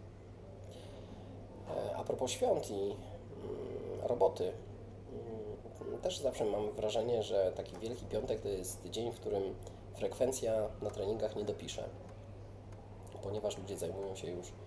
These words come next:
zakupami, przygotowaniami do świąt i tak dalej. Okazało się, że, e, w takim dniu, e, jest sto procent frekwencji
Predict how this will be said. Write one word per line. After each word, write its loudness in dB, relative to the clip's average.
zakupami, 0
przygotowaniami 0
do -2
świąt -4
i -12
tak -6
dalej. -6
Okazało -2
się, -4
że, -2
e, -4
w -10
takim -2
dniu, -2
e, -2
jest -2
sto 0
procent 0
frekwencji -2